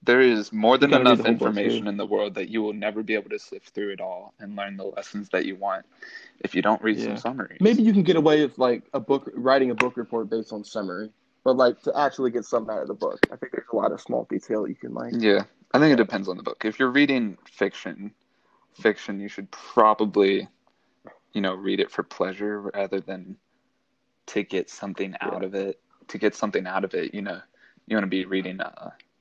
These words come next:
Speaker 1: Jocko's book or something. His business book.
Speaker 2: Yeah.
Speaker 1: What is it called? It has a really cool name. I
Speaker 2: Does
Speaker 1: know
Speaker 2: it have
Speaker 1: that.
Speaker 2: leader-, I,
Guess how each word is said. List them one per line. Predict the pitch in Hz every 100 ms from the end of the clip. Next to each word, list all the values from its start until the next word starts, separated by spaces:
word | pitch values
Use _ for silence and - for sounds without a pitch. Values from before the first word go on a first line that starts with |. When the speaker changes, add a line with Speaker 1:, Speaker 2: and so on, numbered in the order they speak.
| _ _
Speaker 1:
Jocko's | - 95 95 - 76 -
book | - - 95
or |
something. | 95 - - - - 139 _ _ _ _ _ _ -
His | 104
business | 98 110 98 104 95
book. | - 117 113
Speaker 2:
Yeah. | 117 - _
Speaker 1:
What | - 113
is | 151
it | 156
called? | - 147 151 151 _ _ _ _ _ _ _ _ _ _ _ _ _ _ _ _ _ _ _
It | -
has | 123
a | 120
really | 101 92
cool | - 92
name. | 92 101 98
I |
Speaker 2:
Does | 120
Speaker 1:
know | 135
Speaker 2:
it | 135
have | 131
Speaker 1:
that. |
Speaker 2:
leader-, | 135 135 147 -
I, | -